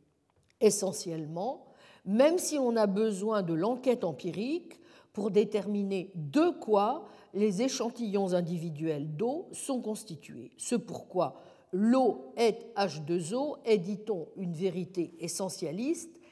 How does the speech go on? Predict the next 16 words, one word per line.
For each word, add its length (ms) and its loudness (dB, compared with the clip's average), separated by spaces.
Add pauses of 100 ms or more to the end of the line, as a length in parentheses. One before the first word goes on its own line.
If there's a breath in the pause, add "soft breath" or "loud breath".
(200 loud breath)
métaphysiquement 1200 0
nécessaire 920 -2 (540 loud breath)
a 120 8
posteriori. 800 -2 (760 loud breath)
À 120 6
ceci 400 -2
près, 400 -2
comme 200 0
l'ont 120 -4
fait 160 2
remarquer 420 -2
plusieurs 380 -4
philosophes 540 -4
de 100 -8
la 160 -10
chimie, 500 -2